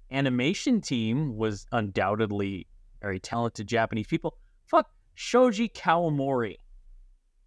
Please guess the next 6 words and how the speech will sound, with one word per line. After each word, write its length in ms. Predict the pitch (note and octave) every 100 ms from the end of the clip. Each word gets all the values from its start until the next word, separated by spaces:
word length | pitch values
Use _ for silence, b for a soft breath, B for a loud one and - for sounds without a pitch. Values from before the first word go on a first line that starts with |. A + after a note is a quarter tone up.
| -
of 140 | B2+ A2+
Macross 840 | A2+ C#3 D3+ - D#3+ C#3+ C3 -
infamy 560 | D3+ D3 - B2 G2+ - - - - - - -
created 280 | F3+ F#3+ G3
Optimus 340 | F#3 F3 E3
Prime. 280 | - D3